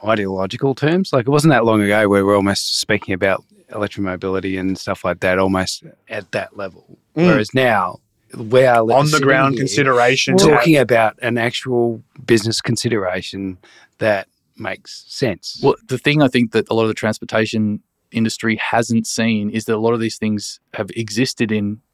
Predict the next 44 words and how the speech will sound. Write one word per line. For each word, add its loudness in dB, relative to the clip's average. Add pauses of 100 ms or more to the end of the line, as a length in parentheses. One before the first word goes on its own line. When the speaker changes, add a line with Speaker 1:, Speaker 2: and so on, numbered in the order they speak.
(160)
Speaker 3:
the -10
energy -2
infrastructure -2
world, 0
the -10
energy -6
markets 0
world -2
for -4
a -4
long, 0
long -4
time. -2 (160)
P 0
P 0
As 4
are 2 (100)
a -8
dime 0
a -4
dozen -2
now. -2
They're -2
Speaker 2:
Mm. 0
Speaker 3:
a -6
lot 4
of 0
people -2
can -4
write 2 (300)
either 0
P -2
P 2
As 2
for -4
your 0
own 4
site, 4
which -6 (460)
can -2
up, -4
unlock 0
a 0
vast 2